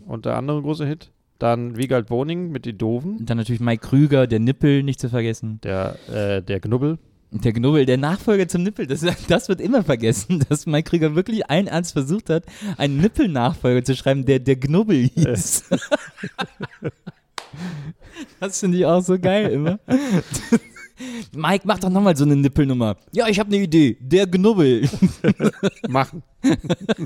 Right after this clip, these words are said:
Speaker 2: Asger,
Speaker 1: Bodo
Speaker 2: hier sind zweihunderttausend Mark Vorschuss.
Speaker 1: Bodo, Bodo mit dem Bagger hat er auch gemacht, ne?
Speaker 2: Stimmt, Bodo mit dem Bagger.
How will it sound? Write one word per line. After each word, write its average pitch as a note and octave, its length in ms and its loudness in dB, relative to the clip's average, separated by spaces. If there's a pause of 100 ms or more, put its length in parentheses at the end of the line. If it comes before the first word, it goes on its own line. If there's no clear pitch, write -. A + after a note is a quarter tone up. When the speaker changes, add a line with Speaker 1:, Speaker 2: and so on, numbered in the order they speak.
(1120)
Speaker 2:
Asger, D3+ 760 -8 (360)
Speaker 1:
Bodo D#3 240 4
Speaker 2:
hier D3+ 140 6
sind D#3 160 2
zweihunderttausend D#3 720 2
Mark C#3 240 0
Vorschuss. D3 640 0
Speaker 1:
Bodo, D3 280 2
Bodo D3 300 2
mit C3 140 -2
dem A#2 140 -2
Bagger C3 320 0
hat D3 80 -2
er B2 80 0
auch B2 120 -4
gemacht, D3 280 -6
ne? D#3+ 100 -8 (240)
Speaker 2:
Stimmt, D3+ 260 0
Bodo A#2+ 180 0
mit A#2 100 -2
dem A#2+ 100 -2
Bagger. A#2 300 -2